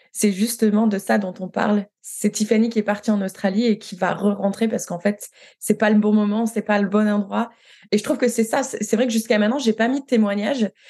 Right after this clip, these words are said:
qui montre une femme qui est partie mais qui se sentait pas bien et qui a dû revenir. Mais pourtant, ça existe et c'est ok,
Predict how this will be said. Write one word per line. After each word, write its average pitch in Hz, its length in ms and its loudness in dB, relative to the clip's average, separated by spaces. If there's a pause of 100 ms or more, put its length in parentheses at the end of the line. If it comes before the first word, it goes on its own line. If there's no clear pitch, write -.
(160)
qui - 120 2
montre 240 260 0
une 226 100 4
femme 247 160 2
qui 226 80 2
est 220 40 2
partie 226 360 -2
mais 226 100 2
qui - 160 -10
se - 160 -2
sentait 196 180 0
pas 185 140 2
bien 226 180 0
et 233 40 2
qui 214 80 0
a 196 40 0
dû 190 140 -6
revenir. 202 400 2 (300)
Mais 202 80 2
pourtant, 254 420 -4 (220)
ça - 160 2
existe 175 500 -2 (440)
et 202 80 4
c'est 208 260 0
ok, 214 240 0